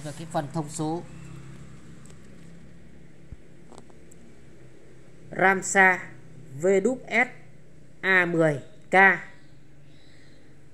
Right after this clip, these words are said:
Công suất một trăm sáu mươi oát, trở kháng sáu ohm. Ờ, như bữa trước em có lên một cái cặp, ờ, có cái tên thương hiệu là Taycan.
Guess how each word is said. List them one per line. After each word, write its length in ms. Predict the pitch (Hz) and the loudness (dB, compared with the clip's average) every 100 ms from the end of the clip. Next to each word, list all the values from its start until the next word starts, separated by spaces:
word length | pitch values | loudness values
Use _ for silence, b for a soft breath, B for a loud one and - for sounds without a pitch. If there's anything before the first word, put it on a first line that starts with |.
| - - | -16 -2
Công 220 | 185 196 | 2 2
suất 240 | 185 254 269 - - - | 4 4 4 -8 -16 -4
một 240 | 165 156 - | 0 0 2
trăm 200 | 196 180 | -2 0
sáu 240 | - 180 | 0 0
mươi 160 | 240 220 | 2 2
oát, 280 | 202 233 254 - - - - | 2 0 -2 -14 -16 -16 0
trở 220 | 185 139 | 2 2
kháng 500 | 113 151 147 170 233 - | 0 4 4 4 -2 -10
sáu 280 | - - 160 | -6 2 2
ohm. 300 | 202 202 180 - - - - - - - - - - - b b b b b b - - | 4 4 2 -2 -18 -18 -18 -18 -16 -16 -16 -16 -16 -16 b b b b b b -18 -4
Ờ, 200 | 185 190 | 0 2
như 180 | 233 | 2
bữa 160 | 226 254 | 4 2
trước 340 | 262 330 330 | 4 2 2
em 200 | - 220 | -6 -6
có 140 | 214 220 | -4 -4
lên 160 | 226 | -4
một 120 | 196 160 | -6 -8
cái 80 | 185 | -8
cặp, 480 | - 180 - - | -2 -2 -2 -16
ờ, 600 | - 87 85 117 160 80 76 | -12 -6 -4 -4 -6 -6 -6
có 180 | 156 165 | -2 -2
cái 120 | 233 - | -2 -6
tên 180 | 214 160 | -6 -4
thương 140 | 180 | -6
hiệu 180 | 175 180 139 | -4 -6 -4
là 140 | 143 | -6
Taycan. 560 | - 185 180 - 190 | -2 0 0 2 2